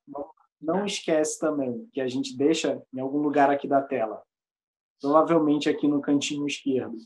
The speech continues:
o código do Q R Code lá pra, pra, pro PicPay. E você pode usar o e-mail da nossa casa também como chave pra transferência no Pix, que é união espírita ramatiz arroba gmail ponto com.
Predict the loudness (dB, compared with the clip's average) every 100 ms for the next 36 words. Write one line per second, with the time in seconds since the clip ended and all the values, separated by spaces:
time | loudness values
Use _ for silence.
0 | _ _ _ -6 0 2 2 2 0 0
1 | 4 4 2 -2 -2 -2 0 0 0 6
2 | 6 8 6 4 6 2 2 -2 -2 -4
3 | -6 -4 -8 2 4 6 2 -6 _ _
4 | _ 0 4 4 4 4 6 6 6 6
5 | 8 10 8 6 4 4 4 2 2 0
6 | -2 4 6 6 2 -2 -2 -2 -2 -2
7 | 0 0 0 -2 0 4 4 2 -4 0
8 | 2 2 -2 -6 -2 -2 -2 -2 -4 -4
9 | 0 -2 -2 -4 -6 -6 -12 -12 _ _
10 | _ _ _ -2 0 0 0 -2 -2 -2
11 | -2 -2 -2 0 -2 -4 -4 -2 -2 -2
12 | -2 -2 -2 -2 -2 -2 -6 -8 -8 -8
13 | -8